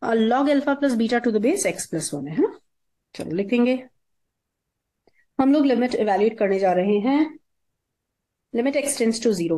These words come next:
minus e raised to the power, I think, x लिखा था, and log का बेस है x plus one, mod of alpha plus beta। क्या लिख सकते हो अल्फा प्लस बीटा का मतलब? तो modulus three आ जाएगा। It will be limit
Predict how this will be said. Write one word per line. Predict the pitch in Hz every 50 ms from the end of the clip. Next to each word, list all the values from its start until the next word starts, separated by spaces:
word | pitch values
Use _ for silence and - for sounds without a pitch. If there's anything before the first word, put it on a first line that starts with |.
| 156 165
minus | 185 214 233 254 277 311 320 311 - - - - _ _ _ -
e | 262 269 269 269 277 277 269
raised | 247 233 233 - -
to | 208
the | 220 208 208
power, | 202 185 180 185 190 196
I | 185 185 196
think, | 196 202 202 - 196
x | 170 175 - - 214
लिखा | 208 202 240 233
था, | 233 254 269 285 311 320 - - - _ _ _ _ -
and | - 202 202 196 196 202 208 202 202 202 190
log | 170 175 175 - -
का | 262 254 226
बेस | 220 220 226 226 - - -
है | 226 220 202 - 185 165
x | - - -
plus | - - - - - 226
one, | 240 262 269 277 285 294 285 - - - _ _ _ 269 262
mod | 269 269 254 269
of | 262 262 - - 175
alpha | 160 156 - 170 160 156 -
plus | 226 254 277 302 294 - - - - _ _ - 165
beta। | 156 147 - 208 - - - - - _ _ _ _ _ _ _ _ _ _ _ _ _
क्या | - 240 240
लिख | 240 226 233
सकते | - 233 226 - 247
हो | 233
अल्फा | 220 202 202 233 226
प्लस | 226 254 226 214
बीटा | 196 190 185 202 202
का | 202 220 214
मतलब? | 202 - 214 214 214
तो | 214 202 202 202 196
modulus | 185 175 180 226 247 262 262 - -
three | - 226 220 208
आ | 185
जाएगा। | 170 170 170 196 339 - - - _ _ _ _ _ _ _ _ _ _ _ _ _ _ _ _ -
It | 202 202 - -
will | 240 240
be | 233 269 247
limit | 220 202 220 339 392 - -